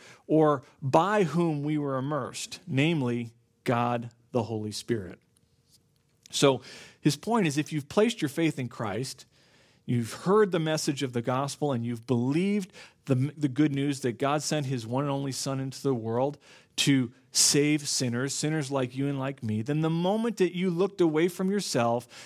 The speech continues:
and you threw yourself on the mercy of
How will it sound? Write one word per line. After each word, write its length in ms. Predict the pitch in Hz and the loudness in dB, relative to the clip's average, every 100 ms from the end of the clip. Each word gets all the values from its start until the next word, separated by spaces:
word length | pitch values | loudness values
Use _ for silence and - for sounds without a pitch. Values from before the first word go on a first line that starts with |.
| - | -4
and 160 | 143 147 | 0 2
you 100 | 147 | 2
threw 220 | - 175 | 4 2
yourself 480 | 208 190 180 165 160 | 4 0 2 0 0
on 80 | |
the 80 | 147 | -4
mercy 580 | 139 147 180 - 196 196 - - | -2 -2 -2 0 -2 -2 -8 -4
of 300 | - 143 143 | 2 4 2